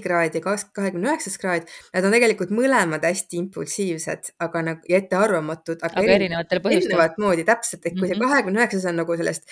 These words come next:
Speaker 1: sellest väsimusest muutub selliseks, et siis see null muutub sellest uudsusest ja värskusest selliseks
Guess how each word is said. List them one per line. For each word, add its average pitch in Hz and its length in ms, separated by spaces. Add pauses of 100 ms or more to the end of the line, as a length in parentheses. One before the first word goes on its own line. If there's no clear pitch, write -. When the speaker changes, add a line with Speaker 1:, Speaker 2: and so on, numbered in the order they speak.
(100)
Speaker 1:
sellest - 320
väsimusest 220 920
muutub 165 240
selliseks, 160 600 (360)
et 165 80
siis - 160
see 190 80
null 226 320
muutub 165 320
sellest 160 400
uudsusest 190 640
ja 156 80
värskusest 170 640
selliseks 156 320